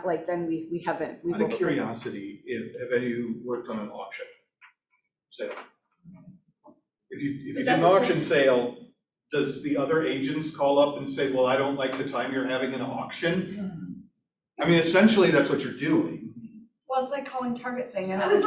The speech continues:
Speaker 3: like your
Speaker 1: just
Speaker 3: business hours."
Speaker 1: I was gonna say the exact
Speaker 3: That's
Speaker 1: same
Speaker 3: my
Speaker 1: thing,
Speaker 3: ass.
Speaker 1: yeah.
Speaker 3: And as far as educating, I mean, to your sellers, you're doing your disservice to your sellers.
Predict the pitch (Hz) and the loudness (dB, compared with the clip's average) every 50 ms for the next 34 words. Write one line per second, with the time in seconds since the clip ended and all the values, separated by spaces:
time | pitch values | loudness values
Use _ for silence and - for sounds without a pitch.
0 | - - - 220 220 214 208 196 170 - 185 170 160 151 156 151 - - 277 269 | 4 6 6 4 4 2 0 -2 -4 -4 -4 -4 -4 -2 -2 -2 0 0 2 4
1 | 277 302 302 302 311 294 - - - 262 233 254 240 233 233 214 208 185 240 226 | 4 4 2 2 2 4 6 6 6 6 4 2 2 2 4 2 4 6 6 6
2 | 240 247 - - - 240 226 220 226 214 - 214 190 - - - - - 208 180 | 6 4 2 0 0 2 2 2 2 2 2 2 0 0 -2 -6 -8 -6 -4 -4
3 | 151 - - - - - _ 208 214 214 - - - 214 202 - - 233 233 233 | -4 -6 -12 -18 -20 -16 _ -4 -4 -4 -4 -4 -2 -2 -2 0 0 0 2 2
4 | 240 - 185 - 233 226 - 240 240 233 226 226 226 233 226 220 208 - - - | 2 0 0 0 -2 -2 0 2 2 2 4 4 2 2 0 0 -2 -4 -8 -10
5 | - - - 226 240 240 226 - - 240 247 226 226 220 214 - - 202 202 202 | -8 -4 0 2 2 2 2 0 0 0 0 2 2 2 2 0 2 2 2 4
6 | 214 220 220 202 196 190 196 202 202 202 196 190 190 190 196 196 - - 196 196 | 2 2 -2 -2 -4 -4 -4 -4 -4 -2 -2 -2 -4 -4 -6 -8 -6 -4 -4 -2
7 | 196 202 202 - - 180 175 175 - - 175 170 196 202 233 233 | -2 -4 -6 -6 -6 -6 -6 -6 -6 -4 -2 0 0 -2 -2 -4